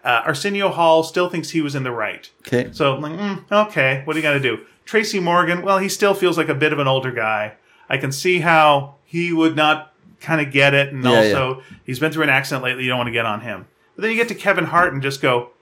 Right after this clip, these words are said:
Speaker 1: "You seem like a young guy. You really should fucking know better. You really should fucking know better than this." And it still, it still continues to this day with this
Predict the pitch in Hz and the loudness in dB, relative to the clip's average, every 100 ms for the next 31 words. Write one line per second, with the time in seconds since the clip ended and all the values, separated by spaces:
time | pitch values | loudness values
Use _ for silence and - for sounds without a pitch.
0 | _ 392 320 269 185 180 156 165 151 127 | _ -2 0 2 0 0 2 2 2 0
1 | 110 101 107 _ _ 196 233 165 143 160 | 0 -2 -8 _ _ -4 0 0 0 2
2 | 190 160 - 143 - 110 - 104 95 - | 4 4 0 -6 -2 -4 -4 -8 -8 -6
3 | 95 82 - _ _ - 277 196 214 190 | -8 -8 -16 _ _ -4 -2 2 2 2
4 | 160 147 135 127 110 113 110 101 92 104 | 0 -2 0 0 0 0 -2 -6 -10 -12
5 | 64 - - - - - 147 147 139 - | -12 -14 -16 -20 -14 -6 -4 -4 -6 0
6 | 208 196 160 - 190 175 151 139 143 131 | 2 2 0 0 0 0 -2 -6 -6 -6
7 | - 127 123 - 127 123 113 123 123 117 | -4 -4 -4 -2 0 0 0 -4 -2 -6
8 | 107 - | -6 -12